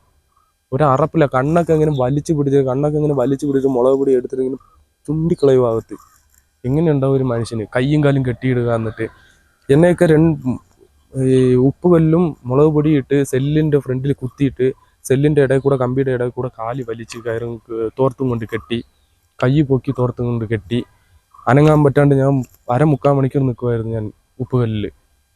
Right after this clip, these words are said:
മുളക് പൊടി മിക്സ് ചെയ്ത ഉപ്പുകല്ലിൽ. അവിടെ നിൽക്കണം. എന്നിട്ടും അവർ ആ മുളക് പൊടി വേദന ഞാൻ സഹിക്കാൻ, അത്രയും സഹിച്ചുകൊണ്ടിരിക്കുമ്പോൾ ഇവർ എൻ-, ഈ ഡി എഫ് ഒ സാറ് സെല്ലിൻ്റെ അകത്തുകൂടി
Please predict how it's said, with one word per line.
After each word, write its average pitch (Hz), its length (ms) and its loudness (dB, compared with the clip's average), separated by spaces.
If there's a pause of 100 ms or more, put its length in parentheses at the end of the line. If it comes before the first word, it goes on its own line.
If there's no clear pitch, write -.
(460)
മുളക് 131 240 4
പൊടി 131 140 2
മിക്സ് 120 180 -4
ചെയ്ത 117 220 -2
ഉപ്പുകല്ലിൽ. 107 420 -2 (340)
അവിടെ 143 260 2
നിൽക്കണം. 156 320 2
എന്നിട്ടും 165 360 2
അവർ 190 200 4
ആ 156 40 4 (100)
മുളക് 160 260 2
പൊടി 185 180 2
വേദന 170 340 0
ഞാൻ 156 120 -2
സഹിക്കാൻ, 151 380 -2 (280)
അത്രയും 170 360 -2
സഹിച്ചുകൊണ്ടിരിക്കുമ്പോൾ 160 800 -2
ഇവർ 151 160 -2
എൻ-, 143 160 -4 (300)
ഈ - 20 -2 (100)
ഡി 131 160 -6
എഫ് 147 160 -2
ഒ - 80 2
സാറ് 151 200 2 (120)
സെല്ലിൻ്റെ 135 320 -2
അകത്തുകൂടി 143 380 -2